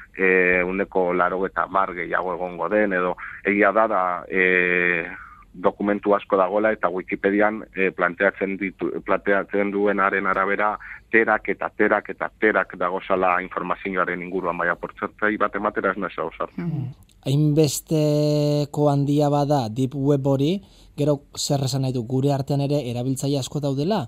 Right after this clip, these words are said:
Speaker 1: Kontua da, bueno, esan erabiltzen dugunok bai esaten dugu, nik ez dut inongo arazorik normalean, baina egia da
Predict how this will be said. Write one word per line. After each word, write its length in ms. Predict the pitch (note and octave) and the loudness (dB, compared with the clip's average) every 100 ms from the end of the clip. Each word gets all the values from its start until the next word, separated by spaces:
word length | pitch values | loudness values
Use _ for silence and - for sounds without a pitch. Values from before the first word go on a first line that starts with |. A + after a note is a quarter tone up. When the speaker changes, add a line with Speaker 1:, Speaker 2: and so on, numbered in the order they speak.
| - | -4
Speaker 1:
Kontua 360 | C#3 C#3+ D#3+ D#3 | -2 -2 2 2
da, 560 | D#3 D#3 C3 A2 G#2 G2+ | 4 4 4 2 -2 -4
bueno, 320 | G#2 E3+ C#3 | -2 -2 0
esan 480 | A#2+ D#3 D#3 D#3+ D#3 | -2 -2 -2 -2 -2
erabiltzen 420 | D3+ D#3 D#3 D#3 | 0 0 -2 -2
dugunok 400 | D3+ D3 E3 D3+ | 0 2 2 0
bai 160 | C#3+ D3+ | 2 2
esaten 340 | A2 G#2 F#2+ G2+ | 0 0 -2 2
dugu, 220 | A#2+ G2+ | 2 2
nik 120 | A2+ A#2 | -2 -4
ez 60 | |
dut 240 | F#2+ F#2+ F#2+ | -2 -4 -2
inongo 460 | A#2+ A2+ G#2+ G#2 G#2 | 0 2 4 4 4
arazorik 480 | G#2 A2 G#2 G2 | 2 -2 -2 -2
normalean, 400 | G2+ A2 A#2+ G#2 | -2 0 0 -2
baina 260 | G2+ G2+ A2+ | -4 0 0
egia 280 | B2 B2+ B2+ | 0 -2 0
da 180 | C#3 | 2